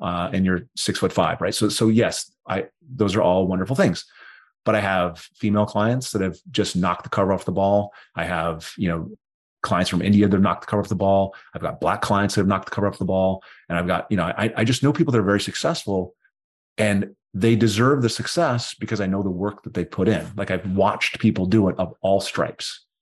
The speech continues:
And the conversation about, the conversation that we have around success or the, or the inequality that exists, I think it demotivates people.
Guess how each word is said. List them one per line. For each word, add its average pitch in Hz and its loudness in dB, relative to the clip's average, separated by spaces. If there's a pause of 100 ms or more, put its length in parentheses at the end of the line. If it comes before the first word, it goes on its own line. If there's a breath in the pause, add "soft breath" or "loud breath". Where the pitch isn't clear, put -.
(500)
And 98 2
the 104 2
conversation 117 2
about, 92 0 (880)
the - -6
conversation 120 0
that 101 2
we 92 0
have 113 0
around 87 -4 (460)
success - 0
or 90 0
the, 85 -6 (320 soft breath)
or - -2
the 95 0
inequality 104 4
that 95 4
exists, 90 -4 (640)
I 110 -4
think 170 0
it 127 0
demotivates 156 2
people. - -12